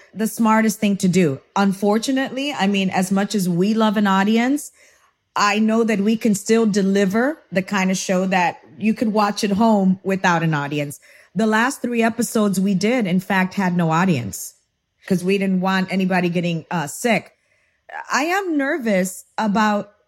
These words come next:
all of us going back. I just want all of us to be safe. That's the number one thing.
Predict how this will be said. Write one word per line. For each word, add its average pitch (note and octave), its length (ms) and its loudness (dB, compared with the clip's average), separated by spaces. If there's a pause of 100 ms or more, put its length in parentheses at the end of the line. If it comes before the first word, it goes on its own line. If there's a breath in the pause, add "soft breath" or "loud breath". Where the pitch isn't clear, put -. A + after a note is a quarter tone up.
(220)
all C#4+ 260 2
of G#3 140 0
us D#3 180 -4
going D#3 300 -4
back. C#3 360 -4
I A3 140 0
just C4+ 260 -6
want C4 320 -6
all C#4 320 2
of A3+ 140 2
us F#3 200 2
to - 140 -2
be D#3 140 0
safe. A#2 380 -8 (300 soft breath)
That's C4 240 0
the D#4 140 -4
number B3+ 440 0
one G#3 420 4 (120)
thing. C3 280 -14